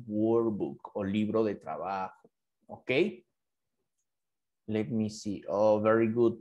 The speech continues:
Pozo Ramírez ya lo encontró. Bosa también. Excellent. Ujú.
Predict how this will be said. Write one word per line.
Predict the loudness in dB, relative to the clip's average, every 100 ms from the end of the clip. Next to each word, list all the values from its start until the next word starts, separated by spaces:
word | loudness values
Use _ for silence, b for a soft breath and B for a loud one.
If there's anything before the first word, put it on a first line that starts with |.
| -2
Pozo | -2 0 0
Ramírez | 0 0 -2 -2 0
ya | 2
lo | 0
encontró. | 0 -2 -4 0 2 2
Bosa | 2 2 0 -8
también. | -6 -4 0 2 0 -4 -6
Excellent. | -4 -4 -6 -4 0 2 0 -2 -8 _ _ _ _ _ _ _ _ _ _ _ _ _ _ -6
Ujú. | -4 -4 -4 -4 -4 -6